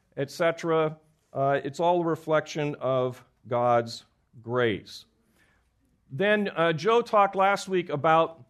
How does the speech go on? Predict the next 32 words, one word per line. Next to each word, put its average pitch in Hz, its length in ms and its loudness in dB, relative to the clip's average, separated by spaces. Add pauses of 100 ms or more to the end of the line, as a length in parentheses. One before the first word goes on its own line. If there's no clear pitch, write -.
(720)
the 131 160 0
dieting 170 560 4
thing, 135 520 -2 (460)
uh, 135 340 2
in 156 200 -2
which, 170 420 -4 (320)
uh, 135 380 2 (920)
Daniel 175 420 0
said, 165 260 0
"We're 160 140 0
not 175 200 0
gonna 170 120 -4
eat 170 200 -4
your 147 140 -2
foods, 208 640 4
let 165 220 0
us 165 160 -4
eat 170 300 -4
these 135 180 -6
other 185 220 0
foods." 160 560 -4 (400)
I 151 120 0
just 160 160 -4
wanted 175 200 0
to 151 80 2
point 160 320 2
out 151 400 6 (380)
that, 139 420 2
uh, 135 320 2 (180)
verse 156 300 -6
twelve 180 320 0
says, 147 520 0